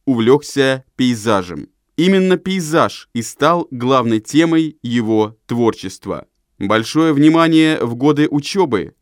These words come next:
Иван Шишкин уделял изучению живой природы, строения деревьев и растений. В пейзажных набросках этого периода встречаются очень простые сюжеты:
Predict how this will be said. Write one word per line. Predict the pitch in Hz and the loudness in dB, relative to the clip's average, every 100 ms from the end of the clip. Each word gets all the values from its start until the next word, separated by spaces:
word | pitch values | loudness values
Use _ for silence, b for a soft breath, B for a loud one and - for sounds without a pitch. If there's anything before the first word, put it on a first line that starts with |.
| _ | _
Иван | 113 113 151 151 | -4 0 2 0
Шишкин | - 196 - 110 92 - _ - | -2 -8 -8 -4 -4 -6 _ -12
уделял | 117 123 147 175 170 | -8 -2 0 0 -2
изучению | 151 139 139 - 185 185 175 | -4 -2 -4 -4 -4 0 0
живой | 151 135 143 165 | 0 0 2 2
природы, | 151 160 165 156 104 71 - _ | 2 2 4 2 0 -4 -12 _
строения | - - 123 127 127 113 107 | -16 -4 0 2 2 2 0
деревьев | 98 107 160 170 165 151 _ _ - | 0 0 2 2 0 -4 _ _ -2
и | 165 | 0
растений. | 165 151 - 135 110 95 78 _ _ _ | 0 -2 -4 0 0 -2 -6 _ _ _
В | - | -6
пейзажных | 113 113 131 127 127 113 | -4 0 0 0 -2 -2
набросках | 123 123 143 131 131 117 - | -2 0 0 0 -4 -6 -4
этого | 113 117 113 | -4 0 -2
периода | 127 135 180 123 107 104 104 | 0 0 2 2 2 2 0
встречаются | - 135 151 190 180 175 - 185 170 - | -4 -6 -4 -2 0 -2 -4 -2 -2 -2
очень | 190 196 - 175 | 0 0 0 -4
простые | 151 - - 160 147 | -4 -4 -2 0 0
сюжеты: | 143 185 139 113 - 92 90 | -2 -6 -2 -2 -2 -6 -8